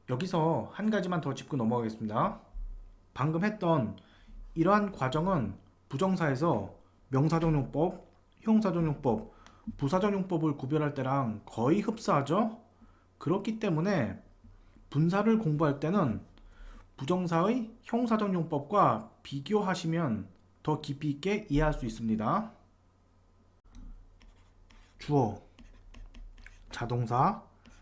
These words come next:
그 다음에 괄호 결계가 처지네요. 여기서 become 이 형식 자동사로만 쓰입니다. 그래서 얘는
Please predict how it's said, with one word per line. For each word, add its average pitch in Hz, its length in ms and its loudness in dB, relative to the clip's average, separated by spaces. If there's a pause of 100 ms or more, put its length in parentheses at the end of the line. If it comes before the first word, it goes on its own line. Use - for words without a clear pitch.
(320)
그 - 80 -6
다음에 135 380 2
괄호 131 320 0
결계가 123 340 0
처지네요. 165 720 0 (720)
여기서 165 340 0
become 147 580 0 (920)
이 160 140 2
형식 185 360 0
자동사로만 147 600 0
쓰입니다. 123 720 0 (480)
그래서 147 600 0 (500)
얘는 131 440 2